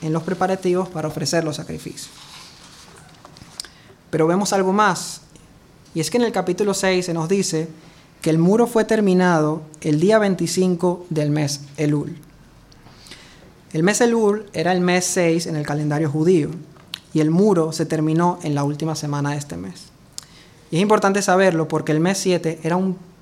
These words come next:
era un mes especial para Israel como comunidad del pacto. Y es que en él se celebraban tres fiestas dedicadas al Señor que están definidas en Levítico capítulo veintitrés.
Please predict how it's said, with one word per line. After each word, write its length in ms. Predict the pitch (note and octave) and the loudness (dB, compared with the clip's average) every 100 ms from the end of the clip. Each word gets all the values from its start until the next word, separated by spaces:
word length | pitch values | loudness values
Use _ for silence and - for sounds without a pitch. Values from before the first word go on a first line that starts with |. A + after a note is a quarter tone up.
| - | -6
era 160 | D#3+ F#3 | -2 0
un 80 | |
mes 300 | G3+ G3+ G3 - | 0 -2 -2 -8
especial 580 | D3+ E3 D#3 E3+ E3+ | -6 -6 -2 0 0
para 160 | E3 D#3+ | -2 -4
Israel 480 | C#3 D3+ D#3 D#3+ D#3+ | -4 -2 0 -2 -2
como 280 | D#3 D3+ D3+ | -4 -6 -4
comunidad 400 | D3 D3 C#3+ C#3+ | -2 -2 -2 -2
del 160 | D3+ | -4
pacto. 380 | D3 D3+ - - - - - - - - - | -4 -6 -8 -18 -20 -20 -20 -20 -20 -20 -2
Y 60 | E3 | -2
es 80 | |
que 80 | E3 | 2
en 80 | G3 | 0
él 80 | - | 0
se 80 | G3 | 0
celebraban 580 | F#3 D#3+ D#3+ F3 F#3 F3 | 0 2 2 2 0 -2
tres 280 | F3+ G3 G3 | -2 -2 -2
fiestas 520 | G#3 G3 F#3+ - D#3 | 0 0 0 -4 -2
dedicadas 420 | D#3 D3+ D3 E3+ | -2 -2 -2 -2
al 100 | G3+ | -2
Señor 440 | G3 F3 E3+ E3 E3 | -4 -2 0 0 -2
que 80 | |
están 180 | C#3+ D#3 | -6 -4
definidas 460 | F3+ F3+ E3 D#3+ D#3 | -4 -2 0 0 -2
en 80 | D3+ | -2
Levítico 480 | D3+ E3+ F3 E3+ | 2 2 0 -2
capítulo 400 | E3 D#3+ D3+ E3 | -4 -4 -2 0
veintitrés. 640 | D#3 D3 E3 E3 F3 E3 | 0 -2 -6 -8 -10 -12